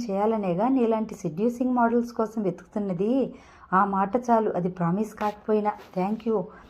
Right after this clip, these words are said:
ఆమె అతన్ని అల్లుకుంది. వాళ్ళ అవసరం వాళ్ళది, అతని అవసరం అతనిది. విజువల్ మీడియాకి స్క్రీన్ టెస్ట్ అవసరం.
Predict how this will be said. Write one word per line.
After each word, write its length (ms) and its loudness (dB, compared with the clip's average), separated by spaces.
ఆమె 220 2
అతన్ని 320 0
అల్లుకుంది. 560 0
వాళ్ళ 200 2
అవసరం 380 2
వాళ్ళది, 500 4
అతని 260 2
అవసరం 380 2
అతనిది. 500 0
విజువల్ 340 2
మీడియాకి 580 4
స్క్రీన్ 400 -4
టెస్ట్ 320 -2
అవసరం. 360 -2